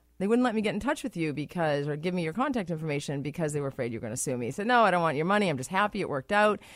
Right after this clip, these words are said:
That's fantastic." And he, he was delightful, and, you know, it was, it was great. Um, you know, I, anyway, nonetheless, uh, that leads to the next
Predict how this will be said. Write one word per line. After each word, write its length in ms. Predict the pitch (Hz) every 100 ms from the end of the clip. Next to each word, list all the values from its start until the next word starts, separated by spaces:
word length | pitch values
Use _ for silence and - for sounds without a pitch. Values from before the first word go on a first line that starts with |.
| - -
That's 200 | 143 -
fantastic." 760 | 139 131 240 226 220 - 208
And 80 | 170
he, 100 | 151
he 100 | 196
was 100 | 185
delightful, 640 | 190 185 190 185 - 180
and, 260 | 160 147 135
you 60 | 151
know, 180 | 139
it 40 | 131
was, 140 | 139
it 140 | - 160
was 140 | 151
great. 320 | 135 139 127 - - - -
Um, 480 | - 151 143 131 135 -
you 120 | 190
know, 180 | 202 156
I, 400 | 143 151 160 151 - _ -
anyway, 400 | 196 175 139 127 - - -
nonetheless, 640 | - 190 196 165 151 180 -
uh, 320 | 156 143 139 - - - - - -
that 500 | 170 196 240 - - - -
leads 500 | 151 170 214 214 -
to 420 | - 147 123 160 - -
the 180 | 143 160
next 480 | 135 123 - -